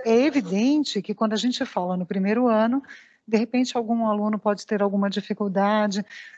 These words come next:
pra poder chegar, é, a, e definir inicialmente o seu projeto de vida, e a gente tem a expectativa de que os alunos dos, da segunda série, terceira série já tenham isso mais concluído. Mas,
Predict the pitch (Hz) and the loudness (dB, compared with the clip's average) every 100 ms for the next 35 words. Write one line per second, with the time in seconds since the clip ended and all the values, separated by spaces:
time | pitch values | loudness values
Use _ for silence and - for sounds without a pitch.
0 | - 202 208 190 202 202 196 - - - | -2 0 0 0 0 0 -4 -12 -8 0
1 | 226 190 202 214 208 202 - - - 185 | 2 4 4 4 0 -4 -14 -20 -4 0
2 | 185 175 175 - - 190 175 - 233 208 | 2 2 0 -2 -2 -2 -2 -6 -4 0
3 | 277 285 240 240 226 220 208 220 202 202 | 0 2 2 2 2 0 -2 -2 0 0
4 | 202 202 190 - 196 202 180 185 180 190 | -2 -2 -2 -2 -2 -2 -2 -2 -4 -4
5 | 233 226 277 269 285 277 277 - 262 254 | -4 0 0 0 0 2 0 0 2 2
6 | 262 - 247 - 233 - 247 208 170 - | 0 -2 -6 -4 -4 0 0 0 -2 -6
7 | - - 185 202 247 233 208 208 196 196 | -20 -16 -6 0 2 4 2 2 2 0
8 | 185 180 185 - - - - _ 190 180 | -2 -4 -6 -6 -10 -16 -20 _ 0 0
9 | 185 - 190 208 220 208 - 190 185 175 | 0 0 2 2 2 0 -2 -2 0 -2
10 | 175 220 - 247 254 - 269 262 254 254 | -2 -4 0 0 0 0 0 0 0 0
11 | 247 240 240 - 226 214 - 214 - 180 | 2 2 0 0 -2 -2 -2 -2 0 -2
12 | 175 220 302 349 | 0 2 2 2